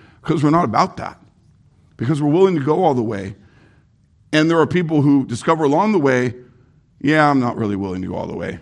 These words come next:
So I'm gonna go find a church that I can kinda do it my way." All right, there's lots of them. The buffet is large. And my prayer is that more and more churches would do this. The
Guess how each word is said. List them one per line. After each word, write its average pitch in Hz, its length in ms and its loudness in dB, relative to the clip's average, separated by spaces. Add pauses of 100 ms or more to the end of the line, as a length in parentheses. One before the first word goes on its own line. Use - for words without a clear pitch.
So - 100 -12
I'm 170 80 -2
gonna 180 80 -2
go 160 60 0
find 131 180 0
a 110 40 -4
church 113 240 -4
that 104 200 -4 (380)
I 123 80 -8
can 107 100 -4
kinda 110 280 -2 (680)
do 127 220 6
it 120 100 0
my 101 220 0
way." 90 300 -8 (1900)
All 147 140 2
right, 196 220 2 (100)
there's 151 300 4
lots 175 320 2
of 120 100 0
them. 92 260 -6 (280)
The - 100 -4
buffet 156 360 -2
is 120 120 0
large. 120 560 -2 (1900)
And 127 140 0
my 175 140 4
prayer 185 340 2
is 139 80 -2
that 131 140 2
more 156 240 2
and 151 100 2
more 175 160 2
churches 135 420 -6
would 151 720 0
do 175 260 0
this. 156 260 -2
The 117 160 -2